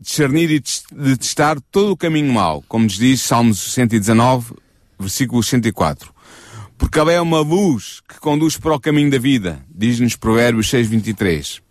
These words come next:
Na verdade, a obediência à lei traz ao cri-, ao cristão grande paz. É o que nos diz Salmos cento e dezanove,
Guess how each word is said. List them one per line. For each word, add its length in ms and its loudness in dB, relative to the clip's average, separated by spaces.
Na 120 4
verdade, 340 0
a 80 2
obediência 460 -2
à 80 0
lei 200 0
traz 300 -4
ao 140 0
cri-, 360 -2
ao 140 0
cristão 480 0
grande 360 0
paz. 680 -4
É 80 -8
o 80 -2
que 100 -6
nos 100 0
diz 200 2
Salmos 380 2
cento 220 0
e 40 2
dezanove, 500 2